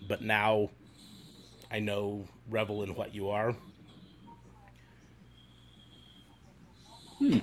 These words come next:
Speaker 1: But I think a, a, a feud with Drew McIntyre, where he's playing mind games with Drew McIntyre, um, can be a great, like, way to introduce him, someone who can afford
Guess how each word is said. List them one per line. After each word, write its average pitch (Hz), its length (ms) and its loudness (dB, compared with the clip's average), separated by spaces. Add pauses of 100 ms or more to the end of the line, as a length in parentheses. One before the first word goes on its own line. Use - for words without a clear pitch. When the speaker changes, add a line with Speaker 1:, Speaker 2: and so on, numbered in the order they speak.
(140)
Speaker 1:
But 180 120 12
I 202 80 12
think 170 220 10
a, 127 300 8
a, 135 300 6
a 123 40 6
feud 196 420 4
with 151 420 6
Drew 165 200 4
McIntyre, 117 720 4 (2000)
where 143 160 10
he's 139 220 0
playing 143 320 8
mind 131 300 6
games 127 260 4
with 131 160 2
Drew 127 140 2
McIntyre, 110 760 2 (1080)
um, 98 720 0 (440)
can 147 140 2
be 139 120 4
a 135 40 6
great, 151 340 6 (160)
like, 127 300 0 (400)
way 156 180 12
to 170 180 10
introduce 160 440 4
him, 131 520 4 (680)
someone 165 400 10
who 147 140 4
can 147 160 0
afford 131 500 4